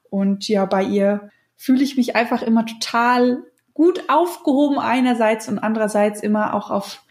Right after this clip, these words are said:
der geistigen Ebene total verbunden mit allem, was sie sagt. Sie sagt so viele schlaue Sachen, hat die Welt auf ihre ganz persönliche Art verstanden und bringt ihre Message raus. Finde ich wundervoll. Ja, und was ganz lustig ist,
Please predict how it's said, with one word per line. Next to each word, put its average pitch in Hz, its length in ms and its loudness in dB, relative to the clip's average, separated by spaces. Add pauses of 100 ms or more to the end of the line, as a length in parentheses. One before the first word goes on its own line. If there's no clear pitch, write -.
(100)
der 214 120 -2
geistigen 214 560 -2
Ebene 214 320 0
total 220 360 -6
verbunden 233 680 2
mit 220 220 -4
allem, 214 180 0
was 214 160 -2
sie 214 60 -4
sagt. 208 320 -2
Sie 208 80 -6
sagt 208 180 -4
so 226 80 -6
viele 226 240 -8
schlaue 226 320 0
Sachen, 226 380 0
hat 220 80 -2 (140)
die 226 140 0
Welt 247 300 2
auf - 220 -4 (160)
ihre 254 320 4
ganz 247 300 0
persönliche 233 720 2
Art 214 260 0
verstanden 208 960 0 (260)
und 208 340 -4
bringt 208 360 -2
ihre 202 220 0
Message 196 500 -4
raus. 185 500 -2 (120)
Finde 214 240 -2
ich 208 140 -4
wundervoll. 202 640 -2 (200)
Ja, 269 360 2
und 233 240 0
was 302 180 0
ganz 294 180 0
lustig 285 480 -2
ist, - 440 -4